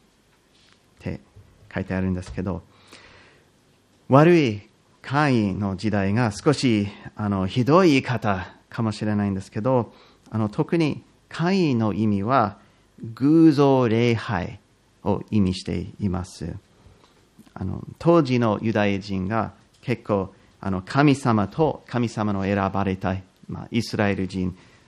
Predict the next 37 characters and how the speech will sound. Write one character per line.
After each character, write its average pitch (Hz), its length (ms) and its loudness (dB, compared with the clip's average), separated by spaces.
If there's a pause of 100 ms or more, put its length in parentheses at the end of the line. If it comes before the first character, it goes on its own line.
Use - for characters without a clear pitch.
(140)
の、 95 440 -2
あ 95 120 -8
の、 92 140 -10
絆 113 540 -4
が 117 220 -6 (200)
結 139 220 -6 (300)
婚 101 360 0 (340)
の 104 120 -2
よ 98 220 -4
う 95 60 -8
な、 110 240 -4 (360)
あ、 90 440 -8 (100)
例 101 340 -6
え 92 100 -12 (300)
と 113 100 0
し - 100 -8
て 151 140 -2
考 - 120 -6 (100)
え 95 120 -2
ら 92 120 -2
れ 92 100 -4
ま 90 120 -8
し - 100 -14
た。 - 220 -14 (960)
そ 113 140 -8
し - 100 -12
て、 101 340 -2 (160)
あ 104 160 -6
の、 92 320 -6 (320)
結 135 220 -2
婚 120 160 0
の 104 100 0
中 104 300 -2
の 98 120 -4
よ 95 240 -6
う 95 40 -4
に、 120 260 -6